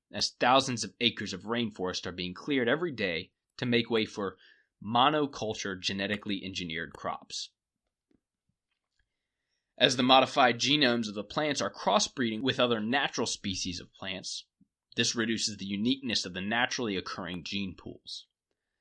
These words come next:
So basically what this means is there is a decrease in the complexity and variation in different types of plants. So these G M crops are taking over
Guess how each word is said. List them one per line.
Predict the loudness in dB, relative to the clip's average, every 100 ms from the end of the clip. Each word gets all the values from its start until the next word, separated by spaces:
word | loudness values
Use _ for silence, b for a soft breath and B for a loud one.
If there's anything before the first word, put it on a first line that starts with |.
| _ _
So | -4
basically | 6 6 8 4 2
what | 0 -2
this | -2
means | 0 0 0 -2
is | -4 -2
there | 0
is | 2
a | 0 -4
decrease | -4 -4 0 0 0
in | -2
the |
complexity | -6 -8 0 0 0 -4 -2 -4 -8 _
and | -8 0
variation | 2 4 4 2 0 -4 -8
in | -8
different | -6 -6 -6
types | -8 -8
of | -10
plants. | -10 -10 -10 -12 -14 _ _ _ _ _
So | 0
these | 2 2
G | 2 2 2
M | 0
crops | 4 6 6 6 -4 -4
are |
taking | -8 -4 -2 0 2
over | 2 2 -6